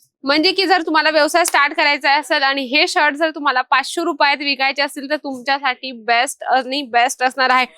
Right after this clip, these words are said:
या ठिकाणी अजून दुसरं आहे, टू नाईन्टी फाईव्ह चंच आहे, तुम्हाला हे कलेक्शन हे मिळून जाणार आहे. आणि आजचा व्हिडिओ असा, असा आहे की दिवाळीसाठी जर तुम्हाला सेल लावायचा असेल चारशे, पाचशे रुपयाचा, असं काहीतरी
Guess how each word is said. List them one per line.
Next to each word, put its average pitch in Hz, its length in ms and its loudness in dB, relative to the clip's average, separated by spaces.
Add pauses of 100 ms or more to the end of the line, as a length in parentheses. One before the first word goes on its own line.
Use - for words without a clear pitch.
(240)
या 330 160 4
ठिकाणी 339 280 2
अजून 330 280 2
दुसरं 339 260 0
आहे, 330 200 4
टू 311 200 -2
नाईन्टी 294 300 0
फाईव्ह 277 320 2
चंच 320 160 2
आहे, 311 160 2
तुम्हाला 277 340 0
हे 269 300 0
कलेक्शन 277 380 -2
हे 294 100 0
मिळून 277 280 -6
जाणार 294 260 2
आहे. 294 140 0 (460)
आणि 302 140 2
आजचा 330 360 2
व्हिडिओ 320 300 2
असा, 359 340 2 (100)
असा 302 260 4 (140)
आहे 320 180 2
की 349 240 2 (340)
दिवाळीसाठी 302 840 2
जर 311 140 -2
तुम्हाला 285 340 -2
सेल 311 300 0
लावायचा 285 440 2
असेल 285 320 0 (400)
चारशे, 311 400 2
पाचशे 294 380 0
रुपयाचा, 285 640 0
असं 294 240 2
काहीतरी 277 400 0